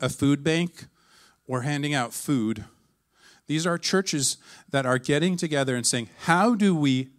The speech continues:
actively, proactively go into our communities,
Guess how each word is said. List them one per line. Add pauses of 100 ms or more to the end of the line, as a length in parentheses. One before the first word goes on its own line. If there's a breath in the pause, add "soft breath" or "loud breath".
(120)
actively, (760 soft breath)
proactively (280 loud breath)
go
into
our
communities,